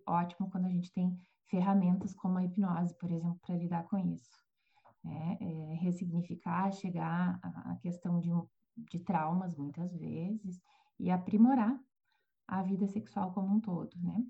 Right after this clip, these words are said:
Quantos mitos, quantos tabus nós temos em volta da sexualidade, né? Enfim, pessoal,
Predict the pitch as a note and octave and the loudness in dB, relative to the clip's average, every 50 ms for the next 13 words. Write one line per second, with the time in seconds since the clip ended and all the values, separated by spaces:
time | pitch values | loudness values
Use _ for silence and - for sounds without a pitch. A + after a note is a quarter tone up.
0 | - _ _ _ - F#3+ F#3 F#3 F3+ G3+ F#3+ F#3 F#3 F#3 G3 F#3+ - G3+ - - | -6 _ _ _ -2 0 0 2 2 2 2 2 2 0 0 -4 -6 -10 -10 -6
1 | G3 F#3 F3+ - - - F#3 F3 E3+ F3 F3 F3 F3 F3+ F3 F3 - - F3+ E3+ | -6 -4 -4 -6 -6 -4 -4 -2 -2 0 0 0 0 0 -2 -4 -4 -4 -4 -2
2 | E3+ F3+ F3+ _ - - _ _ - F3 F3 D#3+ - - E3+ E3+ E3+ E3 - - | -2 -4 -6 _ -20 -20 _ _ -4 -4 -4 -4 -4 -6 -4 -4 -4 -6 -6 -12
3 | - - - F3+ E3 E3 D#2 - - - - - _ - - A2 C4+ - - - | -12 -10 -10 -8 -6 -6 -6 -8 -8 -12 -14 -18 _ -4 0 0 0 0 -4 -14
4 | - - - - - _ _ _ _ _ _ _ _ _ _ _ _ _ _ _ | -20 -20 -20 -20 -20 _ _ _ _ _ _ _ _ _ _ _ _ _ _ _
5 | _ _ _ _ _ _ _ _ _ _ - F#4 F#4+ F#4+ - A3+ F#3 E3+ - - | _ _ _ _ _ _ _ _ _ _ -12 -12 -12 -4 -2 0 0 0 -2 -6
6 | - - - C#3 B2+ - | -10 -8 -10 -10 -10 -10